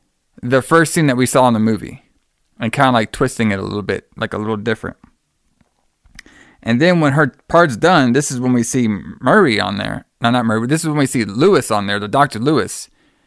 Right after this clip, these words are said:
And he's all like, "See, this is proof that she's still alive. And the game continues." So now we figured out, oh, now the audience figures out, oh, it's a ruse. There's no film. This is some sort of, like, back and forth plot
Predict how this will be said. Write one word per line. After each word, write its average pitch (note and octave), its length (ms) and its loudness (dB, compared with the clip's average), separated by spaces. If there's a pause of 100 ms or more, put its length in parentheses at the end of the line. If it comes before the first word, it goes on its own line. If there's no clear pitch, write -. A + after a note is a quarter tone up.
(340)
And - 80 -2
he's A2+ 120 -2
all A2+ 100 2
like, G#2+ 180 0
"See, C#3 340 0 (140)
this A#2+ 140 -2
is A2+ 140 -6
proof D3 220 -2
that G#2+ 140 -2
she's A2+ 160 -4
still A#2 260 -2
alive. G#2 500 -2 (240)
And A2 140 -2
the G#2 60 -4
game A#2+ 440 2
continues." G2+ 840 -4 (380)
So - 120 -12
now D#3+ 240 4
we E3 140 2
figured A#2+ 260 0
out, A#2+ 160 0
oh, D#3 240 2 (260)
now B2+ 160 -2
the - 100 -14
audience B2 500 2
figures A#2+ 260 -2
out, A#2 160 2
oh, E3+ 240 4
it's D#3 180 -4
a C3 60 2
ruse. D3 560 2 (640)
There's D3 240 0
no E3+ 360 2 (220)
film. D3 400 0
This D3+ 180 -2
is C3+ 120 -6
some D3+ 180 -2
sort D3+ 160 2
of, C3 60 2
like, A#2+ 340 2 (680)
back C#3+ 220 4
and C#3 120 -2
forth C#3+ 320 0
plot - 480 0